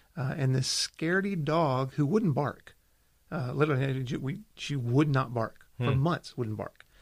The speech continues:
Speaker 1: Finally, we started to see this transformation begin to take place. The longer she was with us and the more connection she felt to us,
Speaker 2: Mm-hmm.
Speaker 1: uh, hey, this, this, the dog that's in there is starting to come out now.
Speaker 2: Mm-hmm.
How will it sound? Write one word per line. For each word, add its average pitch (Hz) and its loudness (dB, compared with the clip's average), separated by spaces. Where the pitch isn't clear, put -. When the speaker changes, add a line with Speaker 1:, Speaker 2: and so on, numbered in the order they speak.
Speaker 1:
Finally, 196 0
we 143 2
started 151 0
to 135 -6
see 147 -4
this 127 -2
transformation 165 -4
begin 117 -6
to 139 -8
take - -10
place. 147 -8
The 131 -6
longer 156 0
she 165 -2
was 156 0
with 139 0
us 127 -2
and 147 -4
the 139 -2
more 135 0
connection 127 -4
she - -10
felt - -8
to 107 -6
us, - -4
Speaker 2:
Mm-hmm. 98 -4
Speaker 1:
uh, 151 -2
hey, 240 -4
this, 123 -4
this, - -6
the 147 -4
dog 160 0
that's 147 0
in 214 2
there 120 0
is 139 -4
starting 127 -2
to 151 -4
come 127 -8
out 254 -6
now. 104 -6
Speaker 2:
Mm-hmm. 98 -4